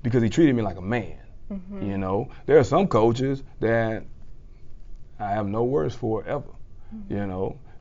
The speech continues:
Speaker 1: and it's the influence that they have. So,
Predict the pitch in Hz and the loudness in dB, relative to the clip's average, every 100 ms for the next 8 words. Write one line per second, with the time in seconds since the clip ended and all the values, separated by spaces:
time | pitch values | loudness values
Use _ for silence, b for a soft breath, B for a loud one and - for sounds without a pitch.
0 | b - - - 131 127 113 135 135 151 | b -14 -10 -2 2 2 2 -2 0 0
1 | 151 120 113 101 - - 101 101 104 165 | 0 0 -2 -2 -2 -2 -2 -4 -4 -4
2 | - - - 117 104 | -4 -6 0 2 2